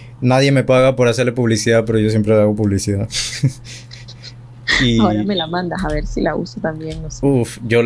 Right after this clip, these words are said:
Speaker 1: yo le compré unos filtros tipo vintage, cosas así, y es lo máximo,
Speaker 2: Ujú.
Speaker 1: de verdad, ¿no?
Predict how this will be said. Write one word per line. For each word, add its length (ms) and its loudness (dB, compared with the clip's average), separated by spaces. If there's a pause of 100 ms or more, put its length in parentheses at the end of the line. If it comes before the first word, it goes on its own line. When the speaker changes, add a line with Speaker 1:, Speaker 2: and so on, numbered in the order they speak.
Speaker 1:
yo 120 0
le 100 0
compré 260 0
unos 220 0
filtros 800 0
tipo 640 0
vintage, 640 0
cosas 320 -2
así, 400 -4 (480)
y 80 -2
es 80 0
lo 60 2
máximo, 540 -2
Speaker 2:
Ujú. 100 -10
Speaker 1:
de 80 -6
verdad, 260 -4
¿no? 120 -8